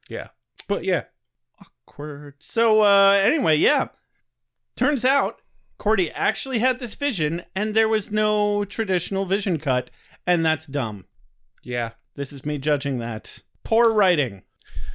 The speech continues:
Speaker 1: It would have been funnier if
Speaker 2: Need a little consistency here, fellas.
Speaker 1: No, they should have, they should have come to some dude in a costume.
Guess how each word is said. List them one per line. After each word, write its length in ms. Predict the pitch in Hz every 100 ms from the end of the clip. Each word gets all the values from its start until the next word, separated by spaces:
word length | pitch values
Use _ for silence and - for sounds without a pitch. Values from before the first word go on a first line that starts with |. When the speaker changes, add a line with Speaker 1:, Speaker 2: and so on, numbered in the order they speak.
| 113
Speaker 1:
It 80 |
would 140 | 104 131
have 60 |
been 140 | 156 180
funnier 480 | 175 190 185 160 151
if 520 | 107 123 117 - -
Speaker 2:
Need 120 | 151
a 40 | 170
little 220 | 180 190
consistency 680 | - 190 185 - 151 -
here, 160 | 131 131
fellas. 540 | - 127 113 110 - _ _ -
Speaker 1:
No, 180 | 143 170
they 140 | 156
should 180 | 170 220
have, 160 | 202 135
they 140 | 151 151
should 160 | 190
have 80 | 165
come 400 | - 156 143 135 -
to 420 | - 131 120 113
some 380 | - 139 127 107
dude 200 | 120 117
in 60 |
a 60 | 104
costume. 640 | - 92 95 - 90 82